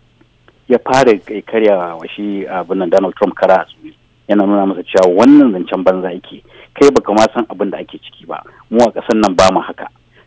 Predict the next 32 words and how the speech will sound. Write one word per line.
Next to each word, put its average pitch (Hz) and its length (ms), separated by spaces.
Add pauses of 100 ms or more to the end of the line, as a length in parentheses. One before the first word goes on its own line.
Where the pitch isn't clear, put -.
Suna 131 220
kare 127 320
mutuncin 107 640 (160)
zaben 98 400
da 95 80
kuma 107 420 (100)
ƙasar - 320
gaba 117 340
ɗaya, 143 220 (400)
saboda 113 300
suna 135 220
ganin 113 260 (180)
cewa 107 520 (320)
su, - 60 (180)
a, - 280
America 117 360
tana 120 260
kururuwa 117 560
da 98 80
zancen 110 460 (380)
ƙasa 117 320
ce 107 80
ta 110 120
dimokuraɗiyya, 107 840 (320)
to - 100
shi 127 160
kuma 127 180
yanzu 113 160
gashi 104 240
wannan 117 240
ya 107 80
zo 101 100